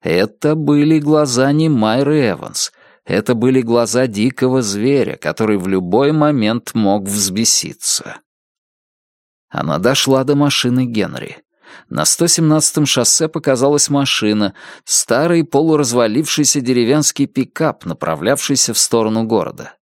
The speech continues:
Майра скользнула за «Тандерберд» и скорчилась за бампером, дожидаясь, пока пикап не исчезнет из виду.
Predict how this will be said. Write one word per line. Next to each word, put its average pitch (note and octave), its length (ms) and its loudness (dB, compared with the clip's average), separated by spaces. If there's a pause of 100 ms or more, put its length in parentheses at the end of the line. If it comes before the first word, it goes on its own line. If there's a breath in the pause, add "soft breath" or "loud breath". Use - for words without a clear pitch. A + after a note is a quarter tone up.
(160)
Майра A2 420 -2
скользнула A#2+ 560 0
за A2+ 180 2
«Тандерберд» A2+ 920 -2 (240 loud breath)
и - 80 -4
скорчилась C3+ 600 0
за B2 180 0
бампером, F#2+ 540 -4
дожидаясь, F2 520 0
пока G#2 280 -4
пикап G2+ 420 -2
не G#2 160 0
исчезнет G#2 560 -2
из G2 180 -2
виду. A1 340 -12